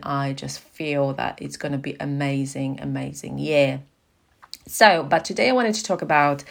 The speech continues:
food freedom and is it truly possible? Because, you know, in January, we set, uh, the health goals. Like, we say, "Oh, this is finally when I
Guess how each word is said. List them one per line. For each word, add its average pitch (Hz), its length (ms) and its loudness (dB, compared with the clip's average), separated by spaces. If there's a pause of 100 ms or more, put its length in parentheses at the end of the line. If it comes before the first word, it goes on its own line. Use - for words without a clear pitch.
(400)
food 190 240 4
freedom 156 420 -2
and 147 100 2
is 156 200 -4
it 143 180 -10
truly 160 400 -2
possible? 156 720 2
Because, 185 480 2 (880)
you 202 100 0
know, 185 360 6 (200)
in 214 160 8
January, 196 680 6
we 156 160 -4
set, 170 420 2
uh, - 160 -2
the 160 140 -6
health 147 460 0
goals. 143 400 0
Like, 143 180 -4
we 156 80 -6
say, 147 240 0
"Oh, 151 140 0
this 170 280 -2
is 180 140 -6
finally 160 560 2
when 147 200 0
I 143 280 2